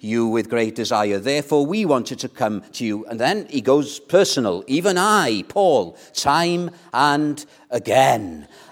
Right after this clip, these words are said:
And Paul is saying, "I didn't just have a great desire." Now, some of us may have an eagerness. We say sometimes, "Oh, I long to be in church," don't we? Or those of us who have been seeking God for an outpouring of the Spirit, we will say,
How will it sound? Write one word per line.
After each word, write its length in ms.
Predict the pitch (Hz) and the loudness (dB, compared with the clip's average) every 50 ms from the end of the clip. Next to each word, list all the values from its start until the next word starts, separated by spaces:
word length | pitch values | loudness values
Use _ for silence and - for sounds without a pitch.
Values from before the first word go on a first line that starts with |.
| - - | -6 -2
And 200 | 170 170 170 170 | -2 -2 -2 0
Paul 300 | - 190 190 196 190 170 | 2 4 6 6 4 2
is 80 | 151 | 0
saying, 320 | - - 185 170 156 143 160 | 0 2 2 2 2 2 0
"I 100 | 165 170 | 0 -2
didn't 260 | 165 175 175 196 185 | -2 -6 -8 -8 -8
just 200 | - 165 139 - | -8 -10 -8 -4
have 140 | 160 143 135 | -2 -2 0
a 40 | |
great 280 | 135 139 139 135 123 131 | 0 2 2 0 0 0
desire." 640 | - 127 110 - 135 175 226 214 160 117 95 80 73 - - - - - - _ - - | -2 -2 0 2 2 4 4 4 4 4 2 0 -4 -8 -20 -20 -20 -20 -20 _ -12 -4
Now, 180 | 156 151 143 | 0 0 0
some 200 | 139 - 190 196 | 2 2 4 4
of 140 | 202 175 127 | 4 4 4
us 180 | 120 107 - - | 2 -2 -2 -2
may 240 | 139 131 143 151 | -2 0 0 0
have 240 | 135 120 160 208 196 | 0 0 0 0 2
an 140 | 165 156 165 | 0 -2 -2
eagerness. 440 | 208 226 170 151 113 98 92 - - | -4 -4 -4 -4 -4 -4 -6 -6 -4
We 120 | 147 151 | -4 -4
say 240 | 139 - 185 190 196 | -4 -2 -2 -2 -2
sometimes, 480 | - - 147 131 - - 120 107 101 131 | -2 -4 -6 -6 -6 -8 -8 -4 0 4
"Oh, 160 | 180 196 156 | 6 6 8
I 140 | 139 139 139 | 8 6 6
long 440 | 139 135 196 208 151 117 95 80 - - - _ _ _ | 6 6 6 4 4 0 -4 -8 -12 -20 -20 _ _ _
to 120 | - - 165 | -8 -8 -6
be 320 | 120 160 170 170 180 175 | -4 -2 -2 -2 -4 -4
in 160 | 156 151 165 | -4 -4 -4
church," 380 | 156 - 214 196 139 - - - | -2 0 0 0 0 -2 -2 -2
don't 240 | 185 180 180 - - | 0 0 0 0 -4
we? 180 | 131 95 80 - - - - - | -4 -4 -6 -10 -16 -20 -12 -4
Or 360 | - 131 131 151 175 175 143 | 2 4 6 8 6 6 4
those 300 | 135 160 170 180 170 - | 2 0 0 0 0 -4
of 80 | 175 170 | -4 -4
us 140 | 170 - | -4 -4
who 100 | - 160 | -2 -4
have 120 | 160 147 - | -4 -4 -2
been 140 | 160 156 143 | -4 -4 -2
seeking 460 | - - 180 170 175 - 190 180 175 | -2 -4 -6 -6 -6 -6 -6 -4 -2
God 360 | 185 190 190 151 117 104 - | 0 0 2 2 0 -2 -4
for 300 | - - - - 147 143 | -16 -8 -2 0 0 0
an 100 | 143 143 | 2 0
outpouring 520 | 151 156 156 151 - 165 160 160 170 165 | 0 -2 -2 -4 -4 -4 -4 -2 -4 -4
of 100 | 165 160 | -6 -8
the 80 | 156 170 | -8 -10
Spirit, 380 | - - - 196 151 117 - - | -10 -4 -4 -2 -2 -2 -4 -4
we 60 | 147 | -4
will 140 | 147 147 143 | -4 -4 -4
say, 360 | - - 190 151 117 101 | -2 -2 -2 -2 -4 -6